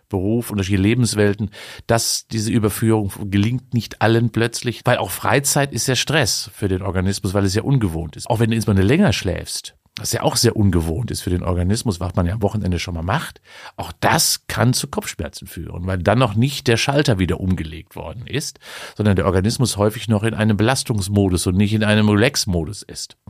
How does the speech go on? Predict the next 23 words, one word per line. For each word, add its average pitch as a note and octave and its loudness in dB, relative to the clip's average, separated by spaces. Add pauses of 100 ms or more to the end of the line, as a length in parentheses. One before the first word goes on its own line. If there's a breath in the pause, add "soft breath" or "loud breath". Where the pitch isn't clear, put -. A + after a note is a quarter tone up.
(400 loud breath)
Heißt G#2 4
also, A#2+ 0
insbesondere G#2+ 4
wenn G2+ 2
du F2+ -2
am - -12
Freitag G#2 0
noch E2 0
sehr F2 -6
gestresst - -4
bist, - -6 (420 soft breath)
ist F2+ -10
es F2 -6
nicht D#3+ -4
selten, B2 6
wenn G2 4
du E2 -2
morgens, F#2 2
wenn G2 0
du A2+ -8
geschlafen G2 -6
hast E3+ 2
länger, D#3+ 0